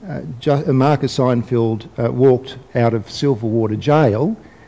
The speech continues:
having been there for the past two years. But the point of the story is, listen to what he said on the Four Corners program before he went to prison,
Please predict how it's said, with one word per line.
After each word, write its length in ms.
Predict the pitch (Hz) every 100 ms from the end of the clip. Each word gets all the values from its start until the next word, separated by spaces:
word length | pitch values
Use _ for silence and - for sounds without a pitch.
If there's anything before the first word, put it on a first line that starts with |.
| - -
having 340 | - 117 113 110
been 260 | 131 123
there 180 | 110 110
for 220 | 107 117
the 80 | 110
past 460 | - 117 110 - -
two 160 | 120
years. 720 | 107 101 123 139 117 98 - - - _ - - - - - - -
But 100 | 175
the 60 | 175
point 200 | 294 339
of 60 |
the 60 | 247
story 340 | - 185 151
is, 340 | 139 123 - - - - - 240 - -
listen 320 | 214 - 359 339
to 120 | 247
what 220 | 196 170
he 80 | 160
said 360 | - 170 165
on 160 | 143 139
the 60 | 135
Four 320 | - 151 139
Corners 420 | - 147 175 170
program 880 | - 147 123 107 104 98 131 214 196 - - - - _ -
before 460 | 143 135 165 165 156
he 80 |
went 300 | 120 135 117
to 80 | -
prison, 600 | - 151 151 123 107 113